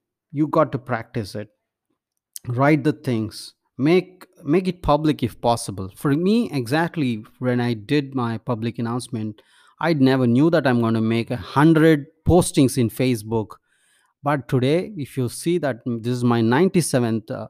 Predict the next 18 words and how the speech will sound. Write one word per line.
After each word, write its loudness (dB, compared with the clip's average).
episode, 0
which -4
would -4
be -2
launched 0
today, -2
and -4
I'm -2
close -6
to -8
finishing -4
my -4
century. -8
Or, -12
so -4
it's -2
all 4
possible -2